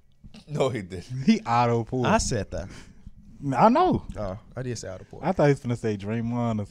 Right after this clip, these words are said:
Speaker 2: something.
Speaker 3: Well,
Speaker 2: Yep.
Speaker 3: y'all gave, like, good sleepers.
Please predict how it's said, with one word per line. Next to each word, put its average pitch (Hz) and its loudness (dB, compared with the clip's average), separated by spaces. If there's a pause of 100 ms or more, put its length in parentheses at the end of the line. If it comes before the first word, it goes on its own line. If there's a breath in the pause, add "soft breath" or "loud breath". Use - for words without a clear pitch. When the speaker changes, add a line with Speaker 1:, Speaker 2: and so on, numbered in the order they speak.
Speaker 2:
something. 90 -12 (680 soft breath)
Speaker 3:
Well, 151 2
Speaker 2:
Yep. 165 6
Speaker 3:
y'all 247 8
gave, 208 2
like, 139 0
good 151 -2
sleepers. 104 -8